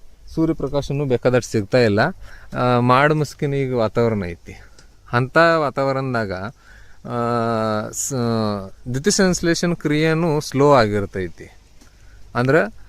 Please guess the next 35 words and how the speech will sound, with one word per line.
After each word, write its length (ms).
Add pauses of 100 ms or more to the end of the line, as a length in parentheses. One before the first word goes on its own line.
(120)
ಸೂರ್ಯ 440
ಕಿರಣವನ್ನು 520
ತಗೊಂಡು, 500
ಈ 180
ಎಲೆ-, 420
ಎಲೆಯನ್ನು 320
ಸೂರ್ಯ 300
ಕಿರಣವನ್ನು 560
ತಗೊಂಡು 420
ಅದರ 380
ಮ್ಯಾಗ 320 (400)
ಫುಡ್ 280
ಪ್ರೊಸೆಸಿಂಗ್ 640
ಮಾಡಿ 380 (160)
ಆ 160
ಫುಡ್ಡನ್ನು 880 (440)
ಈ 360
ಗೊನೆ, 340
ಈ 260
ಕಣ್ಣಾಗ 380
ಏನು 180
ಗೊನೆ 220
ಬೀಳತೈತಿ 580 (160)
ಆ 320
ಗೊನೆಗೆ 800
ಅದನ್ನು 340
ಸಪ್ಲೈ 360
ಮಾಡ್ತಿರ್ತೈತಿ. 880 (420)
ಅದ್ರ 260
ಮ್ಯಾಗ 260
ಅದ 160
ಕಣ್ಣು 680
ಗೊನೆ 300
ಬೆಳವಣಿಗೆ 520
ಕಣ್ಣ 260